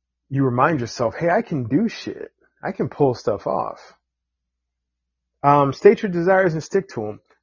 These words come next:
Don't anybody roll over on your ideas just because it's your idea. You know, like, "Hey, there's a, a parking spot opening at work." And you're like, "Well, I wanna put in for it." And people are like, "No, no, no, you're not putting in for it 'cause I'm gonna put in for it."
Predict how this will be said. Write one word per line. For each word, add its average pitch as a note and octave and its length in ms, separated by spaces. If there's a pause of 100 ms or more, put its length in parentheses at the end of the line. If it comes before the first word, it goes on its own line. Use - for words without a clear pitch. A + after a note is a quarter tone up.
Don't G3+ 180
anybody G#3 300
roll D#3 320
over D3+ 380
on C#3 120
your C3+ 140
ideas C3+ 400
just C3+ 220
because B2 320
it's G#2+ 160
your A#2 240
idea. G#2+ 400 (840)
You A#2 80
know, C3 140
like, C3 160
"Hey, C3+ 420 (800)
there's B2 320
a, C3 80
a C3 640
parking D#3+ 480
spot - 380
opening A#2+ 360
at A2 180
work." A2+ 320
And A#2 80
you're C3+ 120
like, D3 240
"Well, C#3+ 280
I B2+ 60
wanna C#3+ 240
put D3+ 220
in F3 100
for G#2+ 280
it." - 20
And - 80
people C3 240
are A#2+ 80
like, - 100
"No, D3+ 200
no, B2 80
no, G#2+ 120
you're A#2 160
not C3+ 220
putting G#2+ 160
in F#2+ 40
for A#2 200
it A#2 60
'cause - 80
I'm D3 100
gonna D3+ 120
put G#2+ 140
in G2 80
for A2 240
it." A2 80